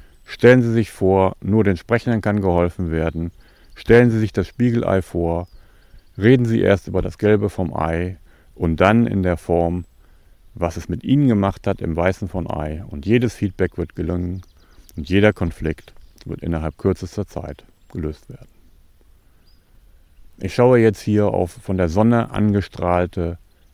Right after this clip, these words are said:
Äpfel, die ganz wunderbar glänzen. Die Sonne scheint in kleinen Stücken, kleinen Teilen hier auf das Gelände.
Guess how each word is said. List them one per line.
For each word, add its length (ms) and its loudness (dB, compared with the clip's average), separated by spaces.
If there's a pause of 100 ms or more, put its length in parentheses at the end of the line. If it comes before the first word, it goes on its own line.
Äpfel, 560 -4
die 420 -6 (460)
ganz 360 0
wunderbar 520 -2
glänzen. 640 -6 (1120)
Die 100 0
Sonne 320 2
scheint 640 -4 (320)
in 140 -6
kleinen 460 -2
Stücken, 520 -6
kleinen 440 -2
Teilen 380 0
hier 180 -4
auf 120 -10
das 180 -12
Gelände. 500 -6